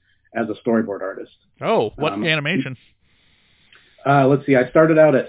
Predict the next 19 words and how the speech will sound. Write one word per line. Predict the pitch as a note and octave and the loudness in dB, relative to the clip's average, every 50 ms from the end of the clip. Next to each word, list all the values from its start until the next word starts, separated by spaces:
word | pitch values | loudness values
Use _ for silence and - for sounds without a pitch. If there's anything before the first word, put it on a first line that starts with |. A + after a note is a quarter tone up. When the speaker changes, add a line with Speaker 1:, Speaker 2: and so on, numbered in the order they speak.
| - _ | -2 _
Speaker 1:
Sony | E3 D#3+ E3 E3+ D#3+ | 4 6 6 6 6
Animation | D#3 D#3 D3+ D3+ D3 C#3+ C#3 - C#3+ C3 | 6 4 2 2 0 0 0 0 2 2
working | B2+ B2+ B2+ C3+ B2+ A#2+ | 2 2 2 0 0 0
on, | A#2 A#2 A#2 A2+ A2+ A2+ - | 0 0 0 0 0 -2 -4
uh, | A2+ A2 G#2+ G#2 | -6 -8 -8 -8
the | - - | -10 -14
Starship | - _ C3+ C#3 C#3+ C#3 - C#3+ - | -6 _ 0 0 0 0 -2 -6 -6
Troopers | - D3+ C#3 C#3 C#3+ C#3+ B2+ | -6 -8 -4 -2 -2 -2 0
animated | C#3 C#3 C#3 C#3 C#3 C#3 C3+ C3 C3+ B2 - _ | 0 0 0 0 0 0 0 -2 -2 -4 -6 _
series. | C#3 C3+ C3+ C3+ C3+ C3+ C3+ C3 B2 - | -2 -2 0 0 0 0 0 0 -2 -2
I | A#2+ A2+ | -4 -4
worked | A2 A2 A2 A2 - | -4 -4 -6 -8 -8
on | G2+ G#2+ | -8 -6
Jackie | A2 A#2+ A#2 A#2 - B2 | -4 -4 -4 -4 -4 -4
Chan | A2+ B2+ B2+ A#2+ A#2 | -4 -2 -4 -2 -4
Adventures, | A2+ A2 - A#2+ B2 A#2+ - B2+ B2 B2 A2+ A2+ | -4 -4 -2 -2 -2 -2 -2 0 0 0 0 0
Men | A#2 A#2 A#2+ A#2+ | 0 0 0 0
in | A#2 A2+ | 0 0
Black, | A2+ A2 A2+ A#2 A#2 A#2 A#2 A#2 A2+ | 0 0 -2 -4 -4 -4 -6 -8 -10